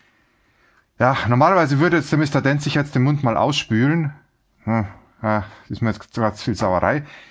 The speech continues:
Ich schau jetzt, ich besorge jetzt mal geschwind eine Zahnpasta, weil die haben jetzt hier zwar eine dabei. Das ist ja super, z-, obwohl, äh, sagen wir fair, ne? Nehmen wir mal die. Da das Ding schon eine Weile gelegen ist bei mir, äh, ich glaub, die hat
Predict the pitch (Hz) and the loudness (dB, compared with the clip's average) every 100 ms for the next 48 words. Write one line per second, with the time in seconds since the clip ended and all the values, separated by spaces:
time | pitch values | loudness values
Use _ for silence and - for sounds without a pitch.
0 | _ 131 - 143 151 135 117 110 147 151 | _ -6 0 0 0 -2 -2 0 -2 -4
1 | - 120 123 - 131 - - 95 110 - | -2 -2 -2 -4 -4 -6 -4 -4 -2 -4
2 | 143 - 190 139 - 117 98 131 151 135 | -4 -2 -2 -2 -2 -4 -2 -2 -2 -4
3 | - 147 143 - 104 107 98 107 170 - | -4 -6 -4 -4 -2 -2 0 0 0 -4
4 | _ 110 113 120 - 147 147 - 120 - | _ -4 -2 -2 -2 -4 -4 -6 -6 -2
5 | 127 - - _ 127 - 135 - 190 - | -2 -4 -12 _ -12 -8 -4 0 0 -2
6 | 101 113 95 104 98 120 151 95 90 101 | -2 0 0 -2 0 0 0 0 -2 -2
7 | 143 175 - _ _ _ _ _ - - | -2 -4 -12 _ _ _ _ _ -20 -6
8 | 107 117 139 120 131 98 98 104 101 90 | -6 -4 -4 -2 -2 0 0 0 -4 -4
9 | 92 110 131 120 - - 107 104 117 - | -2 -2 -2 -6 -8 -4 -2 -2 -4 -10
10 | - 101 104 104 104 104 98 _ _ _ | -10 -4 -2 -4 -4 -6 -6 _ _ _
11 | _ _ _ _ - 98 101 | _ _ _ _ -6 -4 -4